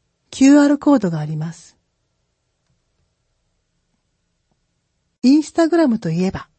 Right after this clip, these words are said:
ハッシュタグって何？写真のキャプションの後ろに、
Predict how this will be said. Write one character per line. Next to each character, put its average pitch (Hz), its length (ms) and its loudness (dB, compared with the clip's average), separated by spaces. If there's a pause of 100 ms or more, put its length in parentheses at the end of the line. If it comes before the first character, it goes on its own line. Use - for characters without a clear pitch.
(1300)
ハ 226 180 0
ッ 214 40 0
シ - 180 -8
ュ - 20 -12
タ 359 140 2
グ 277 120 -2
っ - 20 -4
て 170 180 -10
何？ 180 400 -4 (1400)
写 226 220 -4
真 320 240 0
の 330 100 2
キ 339 120 0
ャ 339 40 0
プ - 120 -10
シ - 120 -4
ョ 208 60 0
ン 185 80 -2
の 170 80 -4
後 170 280 -6
ろ 170 40 -4
に、 170 240 -6